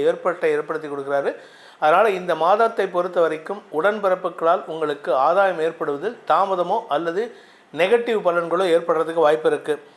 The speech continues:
உங்களுடைய வியாபார விஷயத்துல சற்று முரண்பாடான செயல்பாடுகளின் மூலமாக எதிர்ப்புகளை சந்திக்கக்கூடிய சூழ்நிலை ஏற்படும். அதே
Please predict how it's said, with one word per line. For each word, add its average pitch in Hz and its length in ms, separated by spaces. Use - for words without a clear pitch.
உங்களுடைய 185 340
வியாபார 240 360
விஷயத்துல 202 540
சற்று 180 240
முரண்பாடான 220 920
செயல்பாடுகளின் 175 720
மூலமாக 165 480
எதிர்ப்புகளை 214 520
சந்திக்கக்கூடிய 180 720
சூழ்நிலை 180 420
ஏற்படும். 160 340
அதே 214 160